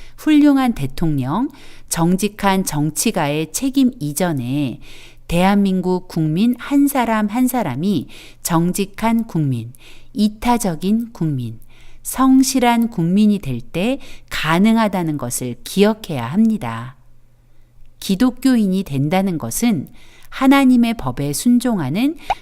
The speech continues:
거룩한 성도가 되는 것이고 그 거룩한 성도가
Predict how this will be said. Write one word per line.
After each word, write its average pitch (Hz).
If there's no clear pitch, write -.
거룩한 160
성도가 262
되는 135
것이고 135
그 190
거룩한 170
성도가 165